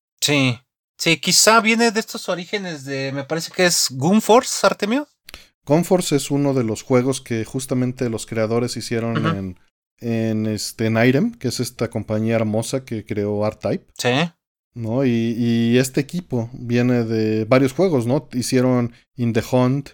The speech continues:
Speaker 1: In the Hunt.
Speaker 2: Hicieron Armed Police, Unit Gallop, Undercover Cops,
Speaker 1: Sí.
Speaker 2: Gunforce y Gunforce dos,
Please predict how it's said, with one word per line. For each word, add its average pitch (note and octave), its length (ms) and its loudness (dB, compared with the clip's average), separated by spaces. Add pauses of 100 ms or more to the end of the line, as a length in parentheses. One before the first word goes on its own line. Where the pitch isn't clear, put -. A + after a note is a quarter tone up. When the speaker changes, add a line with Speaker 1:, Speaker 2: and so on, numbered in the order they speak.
Speaker 1:
In C#3+ 140 -4
the B2 180 0
Hunt. C#3 420 2 (300)
Speaker 2:
Hicieron B2+ 680 2
Armed C#3+ 240 6
Police, B2+ 460 2
Unit B2 320 0
Gallop, C3 400 2 (240)
Undercover A#2+ 520 2
Cops, - 520 -2 (160)
Speaker 1:
Sí. - 140 -8
Speaker 2:
Gunforce C3+ 440 2
y - 20 0
Gunforce A#2+ 380 -2
dos, C#3+ 460 -4